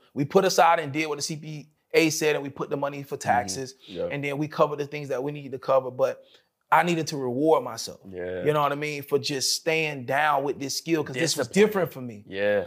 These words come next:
Speaker 1: And even though I didn't make six figures in a year and it wasn't nothing extravagant, it's like, because my household already run off my business,
Speaker 2: Mm-hmm.
Speaker 1: you know what I mean? Anything from Forex was just
Speaker 2: A
Speaker 1: surplus.
Speaker 2: bonus.
Speaker 1: It was a bonus.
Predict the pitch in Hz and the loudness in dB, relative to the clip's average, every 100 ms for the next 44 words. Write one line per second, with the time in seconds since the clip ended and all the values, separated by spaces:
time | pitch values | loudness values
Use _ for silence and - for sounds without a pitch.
0 | - 160 214 247 240 220 208 202 190 185 | -2 0 2 2 4 4 4 0 -4 -4
1 | 156 190 - 175 165 170 165 156 160 160 | -2 -2 -2 -4 -2 -4 -6 -6 -4 -2
2 | 147 147 151 160 156 151 139 - 170 175 | -4 -4 0 0 0 -8 -10 0 2 4
3 | 151 143 139 143 139 - _ _ _ 156 | 0 -6 0 2 2 0 _ _ _ -8
4 | 147 190 175 180 160 175 180 175 170 156 | 4 4 6 4 4 2 2 2 4 4
5 | 151 156 135 151 151 143 135 110 156 190 | 4 2 0 -2 -2 -2 -6 -2 0 0
6 | 226 247 - _ - 101 98 160 170 165 | -2 -6 -14 _ -18 -14 -2 4 4 4
7 | 160 170 165 - - 220 233 214 202 180 | 0 -4 -6 -6 0 2 2 0 -4 -4
8 | 170 - 196 170 147 143 123 127 113 - | -4 2 4 4 2 -6 -8 -8 -10 -14
9 | _ _ _ - 104 165 104 131 131 - | _ _ _ -2 4 4 4 0 -2 2
10 | 202 156 120 101 156 165 143 110 | 2 2 -4 -4 2 4 4 -2